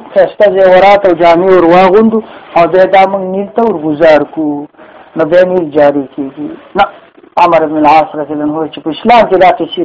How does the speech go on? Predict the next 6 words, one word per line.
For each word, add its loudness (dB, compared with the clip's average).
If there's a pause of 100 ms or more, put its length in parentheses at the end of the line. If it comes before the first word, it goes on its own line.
پیسې -8 (100)
نشته. -8 (840)
اسلام 2 (260)
هر 4 (140)
څه 4 (220)
قبلې 0